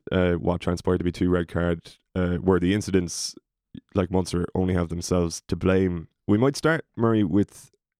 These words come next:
let's say, uh, their attack.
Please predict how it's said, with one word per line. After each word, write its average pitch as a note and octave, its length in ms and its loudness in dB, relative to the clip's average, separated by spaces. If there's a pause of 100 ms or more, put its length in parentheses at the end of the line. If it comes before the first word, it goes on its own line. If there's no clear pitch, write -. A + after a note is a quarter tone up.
(280)
let's G#2+ 260 0
say, G2 640 2 (140)
uh, F#2 160 0
their F#2 160 2
attack. G#2 520 -2